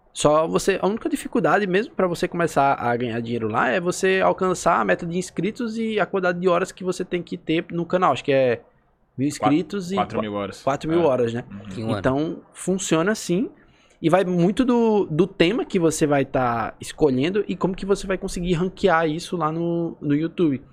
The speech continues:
Speaker 1: Que aí vai muito das palavras-chave que você vai tá colocando no seu
Speaker 2: Uhum.
Speaker 1: título, até mesmo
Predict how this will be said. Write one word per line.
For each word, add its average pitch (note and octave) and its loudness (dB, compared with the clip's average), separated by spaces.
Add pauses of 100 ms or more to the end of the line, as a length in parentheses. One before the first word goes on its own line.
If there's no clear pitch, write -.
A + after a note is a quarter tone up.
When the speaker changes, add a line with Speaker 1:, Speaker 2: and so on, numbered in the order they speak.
(340)
Speaker 1:
Que - 2
aí C#3+ 4
vai D3 4
muito C#3+ 0
das D#3 2
palavras-chave D3+ 2
que - -6
você C3+ -2
vai C3 0
tá C3 0
colocando B2+ 0
no C3 -4
seu - -2
Speaker 2:
Uhum. - -8
Speaker 1:
título, D#3+ 0 (380)
até D3+ 4
mesmo D3 2